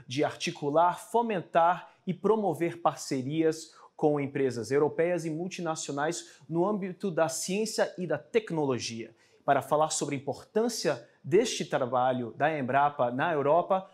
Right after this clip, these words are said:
nós vamos falar com Vinícius Guimarães, que é o coordenador desse escritório Labex Europa, é, falando diretamente de nós hoje de Minas Gerais. Correto, Vinícius? Seja muito bem-vindo.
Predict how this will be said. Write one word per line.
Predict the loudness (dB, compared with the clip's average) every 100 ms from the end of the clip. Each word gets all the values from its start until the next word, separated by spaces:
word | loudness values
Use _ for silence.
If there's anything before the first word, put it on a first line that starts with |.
| _
nós | -6 -4
vamos | -4 -4
falar | -2 2 2 2 -4
com | -6
Vinícius | -4 -6 -4 -4 -6
Guimarães, | -4 -2 0 -2 -4 -2
que | -2
é |
o |
coordenador | -2 0 0 2 0 0 0 0 -2 -6 _ -20 -20 -4
desse | 2 2 2
escritório | 0 -2 0 2 2 0
Labex | -2 0 0 -2 0
Europa, | 2 4 2 2 0 -2 _ _ _ -4
é, | 0 2 2 -2 -4 -12 _ _
falando | 0 2 -2
diretamente | -2 0 2 0 -4 -4 -4
de |
nós | 2 2 2
hoje | -2 0 2 2 0 -6
de | -6 -6 -6
Minas | -4 -4 -4
Gerais. | 0 2 6 4 2 -4
Correto, | -2 2 2 0 -4
Vinícius? | -4 -4 -6 -8
Seja | -6 -6
muito | -6 -2
bem-vindo. | 0 0 -2 -6 -8